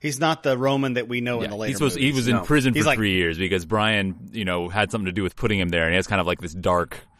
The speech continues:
Speaker 2: this darkness to him. Um, that doesn't quite work for Ty-, Tyrese doesn't wear that well, I feel like. He, he's not, I don't buy him as hard. He's, he s-, just seems like a nice guy.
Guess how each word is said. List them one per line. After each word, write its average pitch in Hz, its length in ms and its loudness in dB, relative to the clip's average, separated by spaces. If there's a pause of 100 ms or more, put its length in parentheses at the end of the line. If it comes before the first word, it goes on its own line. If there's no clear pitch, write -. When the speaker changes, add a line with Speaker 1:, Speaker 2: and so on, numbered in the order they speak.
(180)
Speaker 2:
this - 160 -8
darkness 95 480 -2
to 87 180 -2
him. 76 220 -8 (680)
Um, 85 300 -2
that 107 100 -2
doesn't 180 200 0
quite 123 200 2
work 101 260 -2
for 123 120 -2
Ty-, 120 220 4
Tyrese 151 400 2
doesn't 143 260 0
wear 92 200 4
that 73 200 -4
well, 71 200 -6
I 78 80 -6
feel 80 220 -6
like. 71 160 -8
He, 123 540 -4 (100)
he's 110 280 -8
not, 135 380 4
I - 80 2
don't 156 240 2
buy 107 240 0
him 95 220 -2
as 87 140 -6
hard. 73 420 -2 (1040)
He's, 107 400 -8 (100)
he 110 100 -6
s-, - 120 -8
just 120 180 -4
seems 107 200 2
like 95 100 2
a 92 60 0
nice 82 200 -2
guy. 71 340 -6